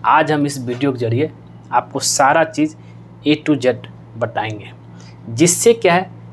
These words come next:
कि आप clear हो जाएंगे कि भाई, हमें किस हिसाब से काम करना। कहीं आपका मिस्त्री ज़्यादा तो मोटर नहीं डाल दे रहा, कहीं आपका मिस्त्री ज़्यादा तो cement नहीं मिला दे रहा। चलते हैं, देखते हैं कि भाई, क्या क्या है।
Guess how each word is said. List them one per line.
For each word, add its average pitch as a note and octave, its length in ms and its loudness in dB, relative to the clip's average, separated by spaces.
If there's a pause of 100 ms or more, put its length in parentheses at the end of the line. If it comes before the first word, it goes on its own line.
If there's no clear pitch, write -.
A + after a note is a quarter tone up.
(160)
कि - 80 2
आप E3 420 0
clear D3+ 260 4
हो D3 160 0
जाएंगे C#3 340 -6 (260)
कि B2 60 -8
भाई, D3 140 0
हमें C#3+ 380 -6 (160)
किस F3 220 2
हिसाब C3+ 300 2
से C3 140 -6
काम A2+ 280 -6
करना। G#2+ 440 -8 (680)
कहीं C3+ 280 0
आपका A#2 360 2
मिस्त्री A#2 480 -2
ज़्यादा A2+ 420 -2
तो - 160 -2
मोटर B2+ 380 -4
नहीं D3 240 0
डाल E3 220 4
दे E3+ 120 -2
रहा, A2 200 -4 (920)
कहीं C3 220 -4
आपका A#2+ 300 0
मिस्त्री B2 420 -2
ज़्यादा A2+ 320 0
तो - 140 -6
cement C#3+ 440 -6
नहीं E3+ 120 4
मिला F#3 240 4
दे E3+ 140 2
रहा। A2+ 180 -6 (580)
चलते E3 300 2
हैं, A#3 240 0 (280)
देखते D3 380 0
हैं G3+ 240 0 (320)
कि - 60 -12
भाई, D#3 140 2
क्या A#2+ 200 -6
क्या A2+ 220 -4
है। - 160 -10